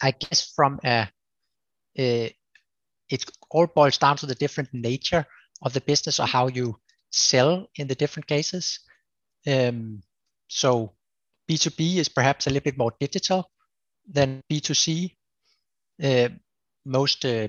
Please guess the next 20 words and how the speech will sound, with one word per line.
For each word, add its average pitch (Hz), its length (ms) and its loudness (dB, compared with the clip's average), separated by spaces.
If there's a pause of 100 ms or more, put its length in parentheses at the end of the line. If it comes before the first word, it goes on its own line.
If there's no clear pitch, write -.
B 135 100 -6
two 131 100 -8
B 135 160 -4
companies 123 680 -4 (300)
would, 127 140 -4
of 127 120 -4
course, 127 240 0 (120)
would 117 200 -6
not 123 220 0 (840)
advertise 120 800 2
in 113 200 -4 (420)
normal 120 300 0
television, 160 500 2
for 147 140 0
example. 147 440 -2 (720)
Um, 117 520 -2 (1080)
also, 135 360 2
the 113 80 0
sales 151 340 2
cycles 135 600 0